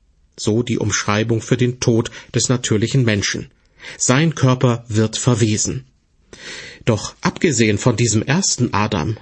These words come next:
diesem Prototypen des sündigen und vergänglichen Menschen, gibt es auch noch einen letzten Adam, wie Paulus es ausdrückt. Das hebräische Wort Adam bedeutet eigentlich nur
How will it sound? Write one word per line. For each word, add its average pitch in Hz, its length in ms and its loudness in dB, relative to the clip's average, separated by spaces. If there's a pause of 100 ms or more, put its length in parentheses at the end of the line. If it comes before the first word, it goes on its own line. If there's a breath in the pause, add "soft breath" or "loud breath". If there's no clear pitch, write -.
(100)
diesem 101 280 -2
Prototypen 143 760 2
des 107 220 0
sündigen 135 440 4
und 113 160 0
vergänglichen 127 680 2
Menschen, 131 440 0 (420 loud breath)
gibt 123 260 -2
es - 220 -4
auch 110 220 0
noch 131 160 0
einen 143 300 2
letzten 143 480 0
Adam, 101 440 -2 (340 loud breath)
wie 98 120 0
Paulus 104 460 0
es - 180 -2
ausdrückt. - 640 -4 (840 loud breath)
Das - 180 2
hebräische 147 500 4
Wort 135 260 2
Adam 135 560 2 (160)
bedeutet 120 560 2
eigentlich 123 500 -2
nur 113 360 2